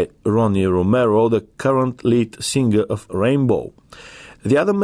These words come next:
members of the band are Stoyan Yankulov, Biser Ivanov, Slavin Slavchev, Ivo Stefanov and Dimitar Sirakov. Intelligent Music Project were created by Doctor Milen Vrabevsky in two thousand twelve,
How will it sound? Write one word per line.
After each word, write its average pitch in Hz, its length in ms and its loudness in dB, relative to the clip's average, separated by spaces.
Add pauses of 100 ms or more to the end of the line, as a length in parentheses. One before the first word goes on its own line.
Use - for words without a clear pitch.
members 185 480 2
of 131 120 0
the 123 160 -2
band 143 280 -2
are 98 180 2
Stoyan 120 500 0
Yankulov, 101 480 0 (200)
Biser 95 400 -2
Ivanov, 98 560 0 (280)
Slavin 95 520 -2 (120)
Slavchev, 110 680 -2 (500)
Ivo 131 160 2
Stefanov 160 720 -2 (200)
and 113 120 -2 (120)
Dimitar 95 560 -2 (160)
Sirakov. 85 600 -4 (640)
Intelligent 98 680 0
Music 104 400 0
Project 131 480 0
were 127 160 0 (100)
created 135 420 0
by 107 220 2
Doctor 113 640 -2 (420)
Milen 120 380 2
Vrabevsky 107 680 0
in 92 80 -4
two 98 140 -6
thousand 101 560 -2
twelve, - 540 -2